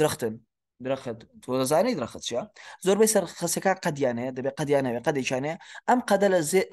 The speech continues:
لە ژێر زەوی گەشە دەکات. یعنی تۆ بە زۆری قەدت بینیوە لەسەر زەویە، بەڵام قەدی سەرخەسیەکان لە ژێر زەوی گەشە دەکات. واتە گوتاتەوە ئایا ڕۆکمان هەیە قەدەکەی لە ژێر زەوی گەشە بکات؟ دەڵێ بەڵێ. ڕۆکمان هەیە، قەدی هەیە، لە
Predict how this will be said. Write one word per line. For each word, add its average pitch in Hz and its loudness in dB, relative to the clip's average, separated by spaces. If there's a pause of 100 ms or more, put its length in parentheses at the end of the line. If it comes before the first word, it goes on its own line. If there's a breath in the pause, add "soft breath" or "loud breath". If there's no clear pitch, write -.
لە 151 4
ژێر 175 2 (240)
زەوی 147 4
گەشە 120 -6
دەکات. 113 -6
یعنی 151 -2
تۆ 185 -4
بە 180 -4
زۆری 185 0 (360)
قەدت 180 2
بینیوە 196 2
لەسەر 190 0 (160)
زەویە، 175 2 (340 loud breath)
بەڵام 175 4
قەدی 262 2
سەرخەسیەکان 196 0 (120)
لە 170 2
ژێر 175 -4
زەوی 175 -4
گەشە 143 -2
دەکات. 113 -10 (420 soft breath)
واتە 151 4
گوتاتەوە 196 2
ئایا 196 6 (100)
ڕۆکمان 208 0
هەیە 240 -4
قەدەکەی 170 0
لە 156 2
ژێر 156 -2
زەوی 147 0
گەشە 139 -6
بکات؟ 139 -10
دەڵێ 135 -4 (100)
بەڵێ. 156 -2 (840)
ڕۆکمان 170 2
هەیە، 127 4 (120)
قەدی 135 -2 (120)
هەیە، 113 2
لە 131 2